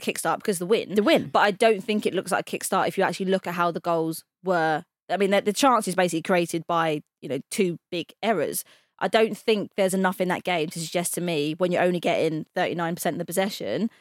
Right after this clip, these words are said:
Speaker 1: and your, <laughs> your goals are reliant on, on the other side's errors that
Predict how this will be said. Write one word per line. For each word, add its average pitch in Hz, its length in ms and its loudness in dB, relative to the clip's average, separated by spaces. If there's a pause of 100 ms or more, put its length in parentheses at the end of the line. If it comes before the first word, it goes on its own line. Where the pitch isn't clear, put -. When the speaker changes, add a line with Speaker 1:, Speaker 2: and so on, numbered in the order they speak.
(260)
Speaker 1:
and 185 240 0
your, 185 420 6
<laughs> - 80 -16
your 220 240 4 (100)
goals 220 420 4
are 196 160 4
reliant 180 460 4
on, 175 400 -2
on 180 140 -2
the 196 120 4
other 185 120 4
side's 175 340 0
errors 185 500 0 (320)
that 185 260 4